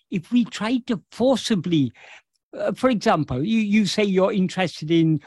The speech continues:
watching classic movies and reading fiction. If you try forcibly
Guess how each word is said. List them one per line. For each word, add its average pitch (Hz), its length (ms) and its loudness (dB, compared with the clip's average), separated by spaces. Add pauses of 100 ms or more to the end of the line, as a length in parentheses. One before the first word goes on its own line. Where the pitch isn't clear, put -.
(160)
watching 170 400 0
classic 170 420 -4
movies 160 500 2
and 147 160 2
reading 143 420 -2
fiction. 117 540 -12 (460)
If 226 220 -4
you 269 160 2
try 247 380 0
forcibly 175 1000 -2